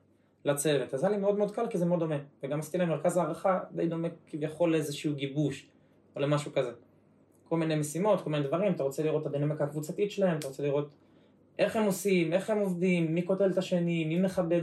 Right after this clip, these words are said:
ויודע לדבר ולשכנע. אתה רואה את הדברים הבסיסיים באמת, העמוקים באמת. אז לפי זה,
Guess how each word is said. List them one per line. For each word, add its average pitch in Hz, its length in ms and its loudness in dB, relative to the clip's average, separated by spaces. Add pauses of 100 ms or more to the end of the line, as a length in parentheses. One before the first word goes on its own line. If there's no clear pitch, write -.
ויודע 156 300 0
לדבר 156 400 2
ולשכנע. 147 400 -4
אתה - 400 -14
רואה 196 140 0
את - 100 -6
הדברים 208 380 -2
הבסיסיים 208 420 -6
באמת, 175 280 0 (500)
העמוקים 156 460 0
באמת. 139 300 -2 (440)
אז 131 180 -4
לפי 202 260 -2
זה, 294 200 2